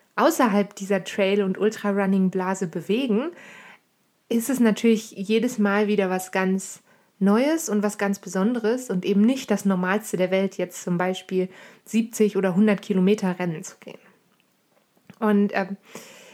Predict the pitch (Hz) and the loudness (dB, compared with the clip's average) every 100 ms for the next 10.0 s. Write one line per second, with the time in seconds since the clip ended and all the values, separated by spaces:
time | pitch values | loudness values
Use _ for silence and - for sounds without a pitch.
0 | - _ _ _ _ _ _ _ _ _ | -20 _ _ _ _ _ _ _ _ _
1 | _ 226 220 240 277 277 226 240 240 190 | _ 0 2 2 0 -4 -2 -2 -2 -2
2 | 226 - - 226 226 220 202 202 214 277 | -4 -6 -2 -2 0 0 2 4 4 2
3 | - 220 208 196 202 220 196 196 220 208 | -2 4 4 6 2 2 0 2 0 0
4 | 226 226 226 226 233 214 202 196 202 220 | 0 2 2 2 0 2 0 0 0 0
5 | 202 196 220 208 196 - 208 - 196 - | 0 0 2 2 0 -2 -4 -2 -6 -6
6 | - - - _ 202 196 196 202 208 185 | -18 -20 -20 _ 0 4 4 4 4 -2
7 | 170 - _ _ _ 208 226 285 - 320 | -4 -10 _ _ _ 0 2 2 0 -2
8 | 302 269 254 277 302 - - - - 254 | 0 0 2 2 0 -8 -18 -8 -4 -4
9 | - - 233 254 254 247 254 254 262 - | -2 0 2 2 2 0 -4 -4 -10 -18